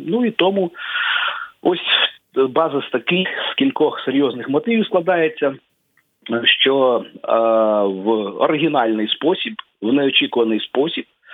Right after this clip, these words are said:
Макрон вирішив не просто нагадати про себе і про Францію,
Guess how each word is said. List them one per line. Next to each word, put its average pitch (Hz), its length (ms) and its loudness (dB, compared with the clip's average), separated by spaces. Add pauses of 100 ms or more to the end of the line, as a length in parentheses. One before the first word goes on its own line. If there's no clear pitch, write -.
(340)
Макрон 170 520 0
вирішив 139 580 2
не 113 100 -2
просто 180 320 0
нагадати 110 680 0
про 113 160 0
себе 107 320 0
і 101 40 -6
про 104 160 -2
Францію, 104 560 -2